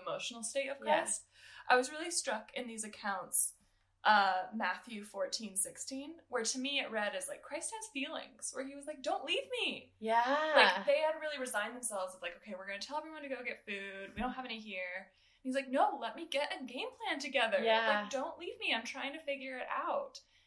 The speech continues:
Speaker 1: And even he still has feelings and feels alone and isolated in
Speaker 2: Yeah.
Speaker 1: his knowledge and in his attempt to serve. And he needs people to minister to him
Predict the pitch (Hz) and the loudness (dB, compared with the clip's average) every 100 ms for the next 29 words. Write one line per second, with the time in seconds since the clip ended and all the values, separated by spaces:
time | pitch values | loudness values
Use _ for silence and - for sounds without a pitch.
0 | - 262 277 339 370 311 - 294 277 - | -6 -2 0 -2 -6 -12 -12 -8 -2 0
1 | 233 196 202 190 - 214 196 196 208 214 | 4 2 2 -4 -6 -8 -12 -14 -12 -10
2 | 220 233 226 220 202 208 208 196 - 254 | -8 -8 -8 -8 -8 -8 -8 -8 -4 -2
3 | - - - - - - - - 311 453 | -2 -4 -8 -8 -8 -10 -20 -2 0 4
4 | 339 185 214 170 - - - - 240 233 | 6 6 4 -2 -2 -8 -10 -8 -6 -6
5 | 277 320 294 226 196 - 156 160 - - | -4 -6 -6 -8 -8 -12 -14 -4 -4 -2
6 | - - - _ _ _ _ 247 233 254 | -6 -10 -16 _ _ _ _ -8 0 2
7 | 262 269 233 220 214 202 220 - 220 214 | 2 -2 -4 -2 -2 -4 -4 -2 -2 -2
8 | - - 233 247 208 185 | -6 -12 -6 -4 -4 -8